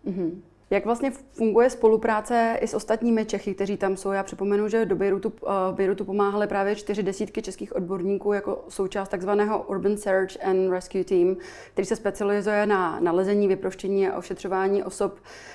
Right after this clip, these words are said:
ze staticky narušených objektů. Funguje nějaká spolupráce mezi vámi navzájem?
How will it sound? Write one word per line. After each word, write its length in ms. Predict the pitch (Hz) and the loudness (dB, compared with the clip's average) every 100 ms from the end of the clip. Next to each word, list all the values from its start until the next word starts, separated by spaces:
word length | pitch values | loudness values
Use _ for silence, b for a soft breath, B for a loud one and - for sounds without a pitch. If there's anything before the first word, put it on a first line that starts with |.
| B | B
ze 80 | 214 | -6
staticky 440 | 202 190 190 - | 0 0 0 0
narušených 420 | 196 190 220 247 240 | 2 2 0 -2 0
objektů. 520 | 190 190 - 185 185 B B - | 2 0 2 2 0 B B -10
Funguje 340 | - 180 226 | 2 4 4
nějaká 280 | 269 262 277 | 2 0 -2
spolupráce 460 | 269 254 226 208 226 | -2 0 0 0 0
mezi 220 | 214 196 | 0 0
vámi 320 | 185 185 185 | 0 2 2
navzájem? 680 | 180 175 185 170 165 180 | 0 0 -2 -2 -4 -6